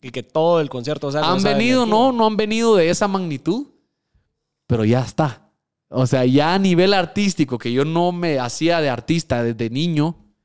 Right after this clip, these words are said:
Speaker 2: porque nunca me hice artista, siempre me hice deportista,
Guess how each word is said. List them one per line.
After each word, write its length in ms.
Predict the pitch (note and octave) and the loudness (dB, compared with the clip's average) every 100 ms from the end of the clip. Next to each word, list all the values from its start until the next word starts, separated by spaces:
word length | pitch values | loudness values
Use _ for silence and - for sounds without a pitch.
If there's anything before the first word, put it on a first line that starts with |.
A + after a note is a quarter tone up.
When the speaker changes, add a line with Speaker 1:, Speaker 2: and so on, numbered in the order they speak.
| _ | _
Speaker 2:
porque 160 | A2+ A2 | -10 -6
nunca 280 | B2+ C#3 D3 | -4 -2 -2
me 120 | B2 | 0
hice 160 | B2 | 0
artista, 380 | B2 C3+ C3 A#2 | 0 0 -2 -4
siempre 200 | G#2 A#2+ C3 | -6 -6 -4
me 160 | A2+ | -4
hice 220 | A#2+ C3+ | -4 -4
deportista, 760 | A2+ G#2 G2 - C3 B2 C3+ | -6 -8 -12 -4 -4 -4 -8